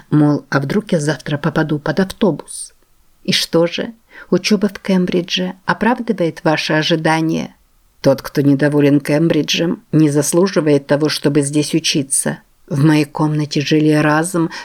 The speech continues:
Пётр Великий и лорд Байрон. Честное слово. Ложь, конечно, но актёр я неплохой. Перед сном я часто думаю о них, глядя на потолок моей комнаты,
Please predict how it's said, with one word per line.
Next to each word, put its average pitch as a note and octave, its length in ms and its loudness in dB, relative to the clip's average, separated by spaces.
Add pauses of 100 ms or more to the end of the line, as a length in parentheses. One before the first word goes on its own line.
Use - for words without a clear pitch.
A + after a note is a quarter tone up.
Пётр D#3 320 0
Великий D3 540 0
и - 160 -4
лорд C#3 320 0
Байрон. D#3+ 540 -2 (260)
Честное E3 580 2
слово. D#3 520 -2 (520)
Ложь, G3+ 280 2
конечно, D3+ 640 0 (300)
но D#3+ 160 2
актёр D#3+ 340 -2
я D#3+ 120 0
неплохой. D#3+ 720 -2 (440)
Перед C#3+ 240 2
сном D3 280 2
я D3 140 -2
часто D3 440 0
думаю D#3 440 0
о D3 80 2
них, C#3+ 320 2
глядя D3 400 0
на D3 140 2
потолок D3 500 -2
моей D3+ 280 4
комнаты, D#3+ 680 0